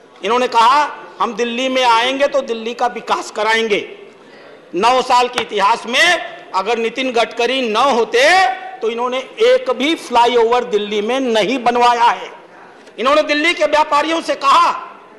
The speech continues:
"दस मिनट की बारिश में आपके यहाँ पानी लगता है, हम इसका इलाज कर देंगे।" आज की स्थिति यह है कि दस मिनट तो दूर, दो मिनट भी पानी बरस जाए तो पुरानी दिल्ली पानी में डूब जाती है।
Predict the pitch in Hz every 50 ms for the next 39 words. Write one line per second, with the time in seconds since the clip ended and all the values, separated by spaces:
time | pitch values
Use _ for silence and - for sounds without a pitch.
0 | - - - 240 240 - 262 262 269 277 277 269 269 262 277 262 254 247 262 277
1 | 277 - - 254 269 277 254 247 247 247 - 262 240 247 247 240 240 220 214 208
2 | 226 240 226 220 208 - - 254 269 269 302 294 214 - - - - - - -
3 | - - 175 208 233 226 - - 240 254 247 247 240 240 240 - 254 226 208 202
4 | 208 185 165 139 117 - - - - - - - - - - - 165 - - 240
5 | 233 - - - 254 240 - - 233 - - - 214 208 208 208 196 180 214 254
6 | 302 311 311 - - - - - - - - 170 147 - 240 262 - - 220 226
7 | 233 247 254 247 - 240 226 185 214 277 320 294 220 - - - - - - -
8 | - - - - - - - 214 247 285 311 320 330 339 330 320 311 320 262 247
9 | 302 302 311 320 311 285 294 302 302 302 294 277 285 285 254 202 - 285 285 294
10 | 320 330 311 294 - - - 370 370 - - - - 254 262 262 262 269 285 285
11 | 277 269 269 262 262 294 311 302 - 254 247 247 262 262 262 269 269 262 - -
12 | 285 320 330 277 202 - - 208 - - 208 165 131 - 107